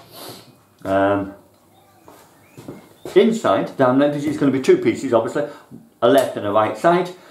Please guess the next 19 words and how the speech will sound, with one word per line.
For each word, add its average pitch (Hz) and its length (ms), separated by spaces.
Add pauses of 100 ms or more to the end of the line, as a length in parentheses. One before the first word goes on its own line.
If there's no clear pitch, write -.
(140)
and 143 180
then 135 200 (120)
join 185 300
them 135 140
together. 139 720 (600)
All 175 200
I'm 160 60
gonna 156 180
do 135 320 (100)
is - 140
put 135 400 (160)
a 110 220
piece 123 320 (680)
there, 87 540 (1900)
uh, 101 460 (260)
a - 80
piece, - 540 (100)
hmm, 101 600 (1500)
there, 95 560